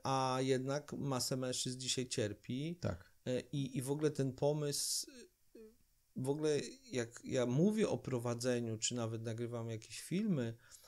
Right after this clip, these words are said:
Speaker 1: to tam jest masę komentarzy kobiet, że ja nie jestem psem, żeby mnie prowadzić, że wszystko mamy robić razem, że co to za jakieś głupie pomysły, to nie są, to nie jest średniowiecze.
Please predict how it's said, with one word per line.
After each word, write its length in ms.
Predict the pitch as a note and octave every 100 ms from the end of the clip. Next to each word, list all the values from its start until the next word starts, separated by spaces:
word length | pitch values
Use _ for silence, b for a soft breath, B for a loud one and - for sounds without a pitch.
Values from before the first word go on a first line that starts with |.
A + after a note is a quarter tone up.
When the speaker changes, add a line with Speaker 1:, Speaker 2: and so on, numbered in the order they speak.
| -
Speaker 1:
to 100 | -
tam 200 | A#2 B2
jest 140 | C#3 E3
masę 600 | G3 A3+ C#4+ C#4 - B2+
komentarzy 680 | B2 A#2 A2 A2 A2 G#2
kobiet, 580 | - A2 G#2 E2+ - - _ _ -
że 200 | A#2 B2+
ja 120 | C#3+
nie 60 | D#3
jestem 360 | D#3 - C#3+
psem, 440 | C#3+ - D#3+ C#3+ C#3
żeby 260 | B2+ B2+
mnie 140 | B2+ B2+
prowadzić, 1040 | B2+ B2+ C3 A#2+ A#2+ A#2 A#2 A#2 A#2 - b b b b -
że 540 | A#2 B2+ C3+ C3+ C3+ C3+ B2
wszystko 380 | - C#3+ - D#3
mamy 240 | D3 D3
robić 260 | D3+ D3 D3
razem, 880 | D3 C#3+ C#3 C3+ C3+ B2+ B2+ B2 B2+
że 120 | B2+
co 180 | - C#3+
to 140 | C#3+
za 100 | C#3+
jakieś 260 | C#3 C#3+ C3+
głupie 320 | D3+ C#3+ D3
pomysły, 840 | D3+ D#3 D#3+ D3+ C#3+ C3+ C3+ C3 B2+
to 100 | C#3
nie 220 | C#3+ C#3+
są, 260 | - - C#3+
to 140 | D3
nie 120 | C#3+
jest 120 | D3
średniowiecze. 1000 | - D3+ D3+ D3+ D3+ D#3+ D3+ D3 - C3